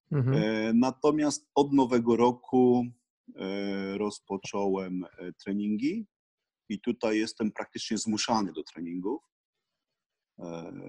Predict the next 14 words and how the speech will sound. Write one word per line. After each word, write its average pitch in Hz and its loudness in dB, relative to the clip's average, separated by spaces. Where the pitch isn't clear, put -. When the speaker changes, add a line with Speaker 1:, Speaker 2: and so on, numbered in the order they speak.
Speaker 2:
dla 85 -8
swojego 87 -6
dobra, 95 0
jakby, 90 -6
wiesz, 87 -6
nie 90 -8
tylko 90 -8
takiego, 85 -12
e, 87 -10
fizycznego, 101 -2
ale 92 -4
też, - -12
też - -14
psychicznego. 107 -8